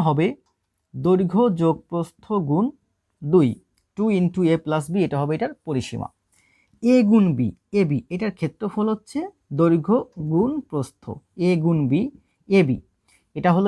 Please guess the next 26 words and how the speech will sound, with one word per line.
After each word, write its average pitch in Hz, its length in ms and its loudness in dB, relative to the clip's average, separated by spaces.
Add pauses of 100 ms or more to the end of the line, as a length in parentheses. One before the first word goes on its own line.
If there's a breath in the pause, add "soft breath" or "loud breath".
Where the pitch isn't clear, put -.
এটার 233 180 0 (680)
ক্ষেত্রফল। 185 520 -4 (540)
আর 151 120 -2
এটার 160 160 -4 (100)
পরিসীমা 214 500 0
হবে 175 200 4 (500)
এ, - 20 6 (320)
এ, - 20 2 (180)
দুইটা 185 320 0 (200)
এ - 20 2 (200)
আর 147 60 -4 (120)
দুইটা 160 320 2
বি, 104 100 -2 (500)
তার 170 180 2
মানে 151 140 0 (540)
এ 196 120 2 (200)
প্লাস 185 280 2 (160)
বি, 127 100 0 (240)
দৈর্ঘ্য 165 360 2
প্লাস 185 200 -2 (120)
প্রস্থ 165 360 -8 (240)
গুণ 165 160 2 (840)
টু, 233 120 4 (320)
এটা 165 200 0
হলো 233 140 0 (360)
পরিসীমা। 131 480 -2